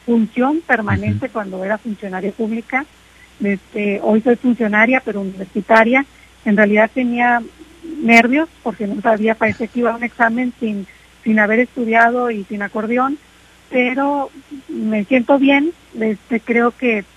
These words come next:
Speaker 1: que se han tocado los puntos importantes.
Speaker 2: Sí, ha sido una gran
Speaker 1: Y
Speaker 2: charla, doctora.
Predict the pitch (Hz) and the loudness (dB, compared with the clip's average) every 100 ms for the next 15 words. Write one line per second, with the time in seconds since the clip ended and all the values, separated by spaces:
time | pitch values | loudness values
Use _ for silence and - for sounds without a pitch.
0 | _ - _ - _ _ 233 220 208 208 | _ -20 _ -20 _ _ 0 2 2 2
1 | 202 202 196 185 - 214 226 233 254 254 | 0 0 -2 -6 0 2 2 0 0 4
2 | 240 262 226 - 220 214 240 254 247 262 | 4 2 -2 -6 -6 -6 -6 -4 -4 -4
3 | - 262 254 285 285 _ - 127 113 147 | 0 0 0 -2 -6 _ -4 0 4 6
4 | 143 123 123 - 110 107 101 98 - 87 | 6 6 4 4 4 4 2 2 -2 -6